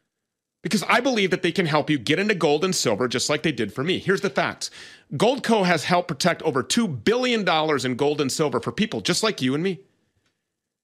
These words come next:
And right now, they're offering up to ten thousand dollars in bonus silver with qualified orders just for being a supporter of the Stu Peters Show.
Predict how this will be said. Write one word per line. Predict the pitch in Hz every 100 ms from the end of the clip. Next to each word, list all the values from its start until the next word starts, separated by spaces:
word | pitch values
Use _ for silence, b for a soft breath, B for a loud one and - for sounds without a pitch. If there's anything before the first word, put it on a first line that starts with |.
| _ 208
And | 220
right | 269
now, | 226 208
they're | 190 185
offering | 175 180 175 160
up | -
to | 135
ten | - 214 240 247
thousand | 202 190 175 170
dollars | 151 143 135 127
in | - 277 190
bonus | 170 240 269 -
silver | - 151 127
with | 143 139
qualified | - 151 156 147 131
orders | 175 202 160 - B B B
just | 120 233 -
for | 262
being | 202 180 175
a | 170
supporter | 180 - 165 151
of | 160
the | 143
Stu | - 143
Peters | 135 135 127
Show. | - 98